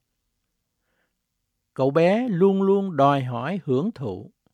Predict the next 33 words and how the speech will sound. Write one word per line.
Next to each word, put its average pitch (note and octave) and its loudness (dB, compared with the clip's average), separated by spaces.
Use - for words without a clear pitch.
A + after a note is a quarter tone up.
Chẳng F#3 0
những A3 0
dạy B2+ 4
chúng G#3+ -8
ta G#3+ 0
về D3 0
đời C3 0
người A#2+ -2
chóng F#3+ -2
qua, E3 0
nhưng F3+ -4
cũng E3+ -4
dạy A2 0
chúng F#3 -8
ta F3+ 0
về B2 -2
tình C#3 2
người, A2 -2
về C#3 0
cách - -6
cư A#3+ 2
xử A#2+ -6
với C3+ -2
nhau. A#2+ -8
Cây F3+ 2
táo G3+ 0
rừng A#2+ 0
là A#2+ 0
hình A#2 -6
ảnh A#2+ -8
của D#3 -6
người A#2+ -4
vị G#2 -10